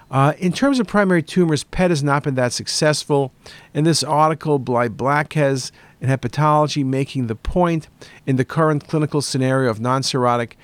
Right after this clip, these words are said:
uh, H C V positive liver disease, the differential diagnosis is extensive,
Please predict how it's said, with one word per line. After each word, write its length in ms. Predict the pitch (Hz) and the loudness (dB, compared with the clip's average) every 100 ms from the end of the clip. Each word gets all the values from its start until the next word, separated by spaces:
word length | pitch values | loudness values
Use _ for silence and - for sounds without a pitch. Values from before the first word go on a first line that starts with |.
| - - _ 123 | -20 -20 _ -2
uh, 40 | |
H 300 | 120 139 - | 2 2 0
C 160 | 143 123 | 0 2
V 180 | 123 | 0
positive 520 | 113 127 117 110 110 104 | 0 0 0 -2 -6 -2
liver 260 | 165 180 | 0 0
disease, 580 | 160 151 139 147 139 127 - - - - | 0 0 2 2 2 -2 -10 -20 -20 -4
the 60 | |
differential 480 | 131 147 151 139 139 | -2 0 0 0 -2
diagnosis 720 | 120 123 123 117 117 117 107 | 0 0 0 -2 -2 -4 -6
is 60 | 107 | -6
extensive, 880 | 90 - - 151 156 - 151 139 | -6 -4 0 0 0 0 0 0